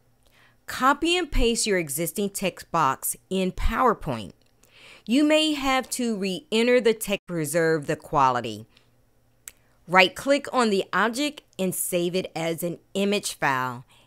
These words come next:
And now you can add that image to your email. These steps in PowerPoint and inserting C T A button in an email are the same steps for New Outlook.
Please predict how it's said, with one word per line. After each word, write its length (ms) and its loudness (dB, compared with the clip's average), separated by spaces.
And 160 -2
now 280 2
you 300 0
can 280 -6
add 300 6
that 180 6
image 640 -4
to 160 -8
your 300 -2
email. 380 -8
These 240 0
steps 340 -4
in 140 -2
PowerPoint 720 -6
and 360 -2
inserting 640 -4
C 240 -8
T 200 -8
A 120 -4
button 400 -6
in 260 -4
an 260 -4
email 540 -2
are 220 -2
the 160 -2
same 720 -6
steps 500 -6
for 160 -4
New 280 -2
Outlook. 380 -2